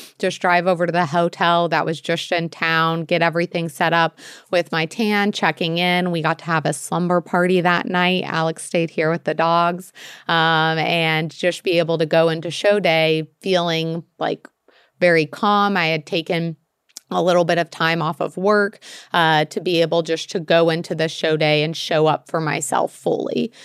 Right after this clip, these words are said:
Um, and I even have a video, um, when I sent my check-in,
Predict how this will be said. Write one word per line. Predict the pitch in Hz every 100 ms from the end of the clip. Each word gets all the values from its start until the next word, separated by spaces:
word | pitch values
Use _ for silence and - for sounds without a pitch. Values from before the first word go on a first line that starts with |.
| - -
Um, | - 151 151 170 -
and | 160
I | 165 170
even | 165 170
have | 170 160 156
a | 170 156 156
video, | 156 185 180 165 160 165 165 -
um, | 160 151 151 156 160
when | 160
I | 156 156
sent | - 175 160 -
my | 170 156 151 151 156 - -
check-in, | - 175 160 165 160 160